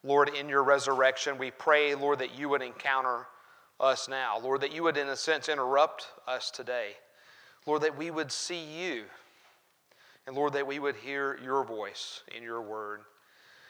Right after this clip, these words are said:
And Lord, that you would be at work. Lord, helping us to, to be a whole piece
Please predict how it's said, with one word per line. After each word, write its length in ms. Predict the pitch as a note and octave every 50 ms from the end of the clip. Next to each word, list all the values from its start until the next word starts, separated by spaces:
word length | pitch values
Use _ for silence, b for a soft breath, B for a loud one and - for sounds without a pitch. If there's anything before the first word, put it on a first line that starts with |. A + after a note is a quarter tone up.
| B B B
And 120 | C#3 C3+
Lord, 200 | C#3 D3 D3+ D3
that 180 | C3+ C3 C3 C3
you 580 | C3 C#3 C#3 D3+ D3+ D3+ D#3 D#3+ D#3+ E3 D#3+ B B B B B B
would 520 | - C3 B2 B2+ C#3+ D3 D3 C#3+ C#3+ D3
be 200 | B2 C#3 C#3 C#3
at 120 | C#3 - -
work. 380 | A#2 B2+ B2+ A2+ A2+ - - B B B B B B _ _ _ b b b b b b b b b b b b -
Lord, 140 | C#3+ B2+
helping 360 | A2+ C#3 D#3+ D#3 E3 D#3 C#3 C3+
us 180 | C3+ B2+ -
to, 340 | - - B2+ A#2+ A#2 A2+ - - - -
to 100 | D3 C3
be 440 | A2+ - - C#3+ D3 D3 C#3+ C#3+ -
a 100 | - B2
whole 360 | - - - D#3 D#3 D#3 D3+
piece 680 | D3+ - - D#3 C#3+ A#2+ G#2+ - - - - - -